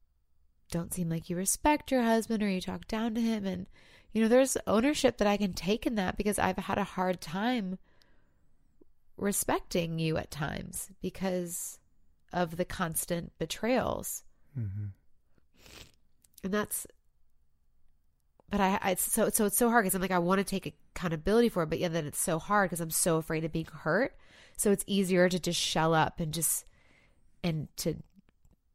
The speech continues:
Speaker 1: be nasty or to,
Speaker 2: Yeah,
Speaker 1: does that
Speaker 2: it's,
Speaker 1: make sense?
Speaker 2: it's
Speaker 1: I don't know.
Speaker 2: easier to, it's easier to be angry. It's easier, it's more fun to be <laughs> angry.
Speaker 1: No, it's not fun. Um,
Speaker 2: It's easier.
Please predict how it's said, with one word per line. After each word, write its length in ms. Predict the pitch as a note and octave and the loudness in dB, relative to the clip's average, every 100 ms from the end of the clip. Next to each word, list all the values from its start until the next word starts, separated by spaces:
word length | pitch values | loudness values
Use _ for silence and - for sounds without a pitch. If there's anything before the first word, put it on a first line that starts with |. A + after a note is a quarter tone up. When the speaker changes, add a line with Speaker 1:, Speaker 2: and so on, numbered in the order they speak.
| _ _ _ _ | _ _ _ _
Speaker 1:
be 120 | E3+ D#3+ | -4 -2
nasty 580 | D3+ D#3+ - - F#3 F3+ | 0 -2 -6 -8 -10 -8
or 200 | D#3+ D#3+ | -6 -6
to, 360 | - E3 D#3+ E3+ | -6 -6 -4 -6
Speaker 2:
Yeah, 220 | E3 C3 G#2+ | -4 -4 -4
Speaker 1:
does 100 | - | -6
that 60 | F3+ | -4
Speaker 2:
it's, 60 | F3+ | -6
Speaker 1:
make 140 | F#3 | -8
sense? 280 | - F#3 - | -10 -10 -6
Speaker 2:
it's 140 | A2 | -4
Speaker 1:
I 20 | - | 0
don't 120 | B2+ | 0
know. 60 | - | 2
Speaker 2:
easier 260 | G#2+ G2 | 2 2
to, 180 | - - | 0 -6
it's 140 | G#2+ | -6
easier 380 | A#2+ C#3 B2+ G#2 | 0 0 0 0
to 80 | G2 | 0
be 220 | F#2+ F#2+ | 0 -2
angry. 480 | - F#2+ F#2+ - A2 - - - - - - - | -2 -4 -4 -6 -8 -14 -20 -20 -20 -20 -10 -8
It's 160 | - | -2
easier, 580 | A2+ G#2 G#2+ G#2 G2 - | 2 2 2 2 0 -2
it's 140 | - - | -2 4
more 120 | C#3 | 4
fun 200 | - F3 | 4 2
to 60 | B2 | 2
be 160 | F#2+ | 0
<laughs> 40 | - | -2
angry. 340 | F#2+ F#2+ F#2+ - - | -4 -4 -8 -10 -4
Speaker 1:
No, 220 | F#3+ E3+ | -2 0
it's 160 | D#3+ E3+ | -2 -4
not 160 | D#3+ | -6
fun. 260 | - D3 D#3 - - - - - - - - - F3+ | -6 -8 -10 -14 -18 -18 -20 -20 -20 -18 -16 -12 -6
Um, 520 | E3 D3+ D#3 D#3 E3+ _ _ - | -4 -4 -6 -8 -12 _ _ -14
Speaker 2:
It's 140 | - - | -10 -2
easier. 400 | G2+ A2 F#2 G#2 | 0 2 0 -2